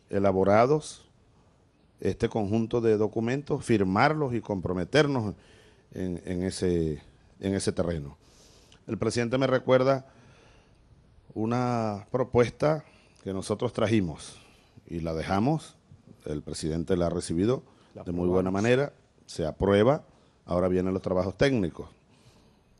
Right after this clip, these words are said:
Speaker 1: El tema que sabemos a Colombia interesa mucho porque le afecta del sector automotriz. ¿Cómo incrementar, eh, las ventas, el suministro de vehículos a Venezuela? Nosotros estamos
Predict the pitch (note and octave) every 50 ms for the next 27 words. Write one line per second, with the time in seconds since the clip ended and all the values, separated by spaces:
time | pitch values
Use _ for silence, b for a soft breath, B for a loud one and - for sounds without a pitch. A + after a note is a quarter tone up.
0 | _ - A2 G2+ - B2+ C3 C#3 C#3+ C#3+ C#3+ C#3 C3+ - - - _ _ _ _
1 | _ _ _ _ _ _ _ _ _ _ _ - - G2 E2+ - - E2+ E2+ A2
2 | C3+ C3 A2 A2 F#2 - F#2+ G2 G#2 A2+ A2+ A#2 A2 G#2+ G2 - G2 G2+ G2 -
3 | A#2+ A#2 A2+ B2 B2+ D3+ C#3+ - G#2 - - F2+ E2+ F2 E2 - - A2 A2 -
4 | _ - D3+ D#3+ - b b b b b b b b b b b b _ _ _
5 | - - - - G2 F#2+ - - F2+ - - G#2+ G#2 G#2 G2 - F2+ E2+ D#2+ -
6 | - C#2+ C#2 - - - - - _ _ _ _ _ _ _ _ _ b b b
7 | b b b b _ - - D3 D#3 E3 E3+ E3 D3+ B2+ C#3 C3+ B2 B2 A#2+ A2+
8 | G2+ - C3+ C#3 D3 D3 C#3+ - b b b b b b b b b b b b
9 | - - G#2+ G#2+ G#2 G2+ G2 G2+ G2 G#2 G#2+ G#2 G2 G2+ A#2+ C3+ C#3+ C#3 C3+ B2+
10 | A#2 - A#2+ A#2 A2+ A2 G2 - A#2 G#2+ G#2 G#2+ A#2+ C#3 C#3+ C3 - - C3 B2+
11 | B2 A#2 A2+ A2+ B2 C3+ B2+ - - B2+ B2 A2+ A2+ G#2 G#2 G2 F#2+ E2+ - G2
12 | F2+ F2+ F#2 F#2+ G2 - B2 C3 D#3+ D#3 C#3+ A#2+ - - F3 F#3+ F#3+ D3+ A#2+ G2+
13 | F2+ D2+ D2+ D#2+